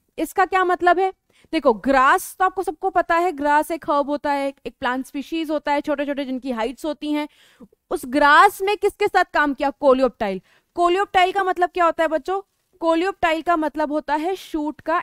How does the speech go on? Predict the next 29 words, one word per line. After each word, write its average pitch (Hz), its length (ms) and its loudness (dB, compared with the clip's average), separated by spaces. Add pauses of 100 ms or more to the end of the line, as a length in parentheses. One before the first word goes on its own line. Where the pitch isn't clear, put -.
(140)
एपेक्स। - 480 -10 (680)
क्या 330 100 2
मतलब 320 300 0
होता 320 200 -2
है? 349 180 -2
शूट 311 400 -4
का 359 200 -2 (100)
एपेक्स। - 440 -6 (360)
तो 349 100 2
he 320 140 4
worked 330 360 4
with 311 280 -6 (200)
coleoptile 370 800 2
of 302 260 2
canary 254 420 -2
grass। 269 360 0
कोलियोप्टाइल 277 480 -2
का 285 100 -2
मतलब 269 260 -4
होता 277 180 -4
है 427 160 -6
शूट 339 460 -4 (120)
एपेक्स। 196 420 -8 (680)
तो 415 120 4
इन्होंने 415 280 2
क्या 403 200 2
किया? 320 260 -4
देखो, 240 360 -4 (220)
इन्होंने 311 520 0